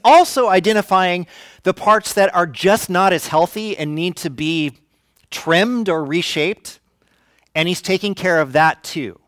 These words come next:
Now, all of that cutting off or trimming is happening in what part of this plant? The branches. It's all happening in the branches. Because all the branches are coming off of what?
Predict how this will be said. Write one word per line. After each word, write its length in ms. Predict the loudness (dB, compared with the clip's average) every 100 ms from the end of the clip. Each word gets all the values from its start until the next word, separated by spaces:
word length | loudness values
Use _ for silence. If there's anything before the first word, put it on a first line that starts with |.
| _ _ _ _ _ _ _ _
Now, 300 | 2 4 4 4
all 440 | 6 10 8 6
of 240 | 4 0 4
that 420 | 4 4 2 -6
cutting 360 | 0 2 2 -2
off 380 | 2 2 0 -2
or 140 | -4
trimming 460 | -2 -2 -2 -2 -4
is 200 | -6 0
happening 460 | 0 2 -2 -6
in 200 | -6 -6
what 260 | 0 0 0
part 360 | 0 2 2 0
of 120 | -6
this 140 | -8
plant? 520 | -4 -4 -4 -10 -20 _ _ _ _ _ _ _ _ _ _ _ _ _ _ _ _ _ _ -10
The 100 | -4
branches. 800 | 0 2 0 -2 -8 -12 -16 -14
It's 160 | -4 4
all 260 | 6 6
happening 460 | 8 6 6 0 -2
in 60 |
the 80 | -2
branches. 760 | -2 -2 -4 -8 -18 -18 -20 -20 _ _ _ _ _ _ _ -4
Because 560 | 0 4 4 4 -2 -14 -10 4
all 160 | 6
the 80 | 6
branches 480 | 4 4 2 2 -2
are 160 | -2 -2
coming 360 | 0 -2 0
off 240 | 0 0 -2
of 120 | -2
what? 320 | 2 2